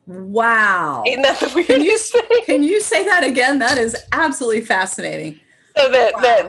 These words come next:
Speaker 2: the gas from the bacteria, the good, the good bacteria, you can imagine what bad bacteria are doing to your
Speaker 1: Yeah,
Speaker 2: vagus nerve.
Speaker 1: right.
Speaker 2: All right, so it
Speaker 1: Mm-hmm.
Speaker 2: goes through your stomach lining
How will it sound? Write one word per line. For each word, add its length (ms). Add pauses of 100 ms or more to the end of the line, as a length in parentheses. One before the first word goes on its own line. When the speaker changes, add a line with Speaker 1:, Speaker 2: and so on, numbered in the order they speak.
Speaker 2:
the 140
gas 520
from 360
the 100
bacteria, 920 (380)
the 80
good, 300
the 120
good 240
bacteria, 440
you 80
can 120
imagine 240
what 140
bad 220
bacteria 500
are 40
doing 240
to 200
your 100
Speaker 1:
Yeah, 180
Speaker 2:
vagus 160
nerve. 120
Speaker 1:
right. 240 (340)
Speaker 2:
All 80
right, 160
so 180
it 100
Speaker 1:
Mm-hmm. 20
Speaker 2:
goes 320
through 480 (120)
your 180
stomach 520
lining 460